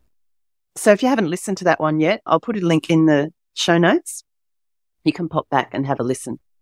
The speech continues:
So for now, sit back, grab a cuppa or put your headphones on and your runners, looking at you, Kanina May, and get ready to be inspired in this chat with best-selling author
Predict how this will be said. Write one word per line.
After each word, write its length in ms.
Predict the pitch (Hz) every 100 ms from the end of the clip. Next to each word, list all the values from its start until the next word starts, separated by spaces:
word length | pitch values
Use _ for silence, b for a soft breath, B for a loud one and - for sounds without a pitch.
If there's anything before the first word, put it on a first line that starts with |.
| _ _ _ _ _ _ _
So 220 | - 254
for 140 | 247 269
now, 400 | 247 247 302 302
sit 280 | - 277 -
back, 340 | 220 359 - _ _ _ _
grab 240 | 220 220 208
a 20 |
cuppa 340 | - 196 254 440
or 180 | 190 185
put 220 | - 202
your 80 | 202
headphones 500 | 196 190 202 185 185
on 220 | 175 214 370
and 120 | 190
your 120 | 175 165
runners, 500 | 170 427 - - - _ _ _ -
looking 220 | - 175
at 80 | 156
you, 180 | 185
Kanina 380 | 185 175 160 160
May, 320 | 156 151 277 320 _ _ _ _ _ _ _ _ -
and 320 | 185 185 185 -
get 180 | 214 202
ready 180 | 196
to 100 | 196
be 140 | 185 175
inspired 580 | 165 - - 170 165 -
in 200 | 165 160
this 200 | 160 -
chat 280 | - 160 -
with 180 | 165 - -
best-selling 500 | 170 - 170 156 147
author 400 | 147 143 151